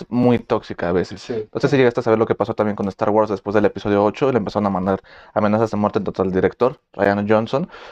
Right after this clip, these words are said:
Speaker 1: como a la
Speaker 2: A la
Speaker 1: actriz
Speaker 2: actriz,
Speaker 1: que hizo de
Speaker 2: ¿verdad?
Speaker 1: Roast, que tuvo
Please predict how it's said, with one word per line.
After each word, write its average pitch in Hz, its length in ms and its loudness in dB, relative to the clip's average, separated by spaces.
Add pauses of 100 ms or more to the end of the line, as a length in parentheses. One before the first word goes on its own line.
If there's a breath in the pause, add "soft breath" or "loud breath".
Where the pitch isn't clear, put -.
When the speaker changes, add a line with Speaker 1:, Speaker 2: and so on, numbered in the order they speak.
(140 loud breath)
Speaker 1:
como 104 280 2
a 101 160 2
la 101 140 0
Speaker 2:
A 104 60 2
la 104 180 -8
Speaker 1:
actriz 117 240 4
Speaker 2:
actriz, 120 40 -6
Speaker 1:
que 120 120 2
hizo 110 160 -2
de 107 80 4
Speaker 2:
¿verdad? 107 140 2
Speaker 1:
Roast, 117 400 0
que 110 100 -4
tuvo 104 320 0